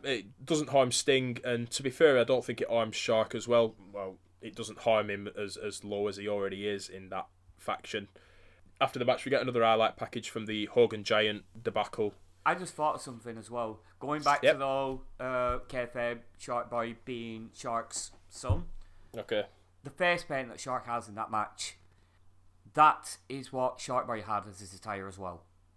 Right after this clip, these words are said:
Speaker 2: for his mask.
Speaker 1: Yeah, he did. Yeah, he did. I don't wanna spoil this for you, but I'm, I'm, I'm almost certain that you'll see Shark Boy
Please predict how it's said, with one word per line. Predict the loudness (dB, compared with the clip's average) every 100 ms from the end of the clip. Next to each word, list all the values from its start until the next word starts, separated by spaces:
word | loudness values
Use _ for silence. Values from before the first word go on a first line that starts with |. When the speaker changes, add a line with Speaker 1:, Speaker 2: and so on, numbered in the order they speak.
| _ _
Speaker 2:
for | -10 -8
his | -8
mask. | 0 2 2 0
Speaker 1:
Yeah, | 2 2
he |
did. | 2 0 -2 -12 _ _
Yeah, | -12 -10
he |
did. | -8 -12 _ _ _ _ _ _ _ _ _ _ _
I | 0
don't | 2
wanna | 0
spoil | 0 4 6 6
this | 2
for | -2 -2
you, | 0
but | -2
I'm, | -4 -10 -8
I'm, | -6 -6 -16 -20 _ -12
I'm | -12 2
almost | 4 6 6 2 0 -10 -8
certain | -4 0 0 0 -6
that | -8
you'll | -6 -8
see | -6 -6
Shark | -4 -2 -2
Boy | -2 -6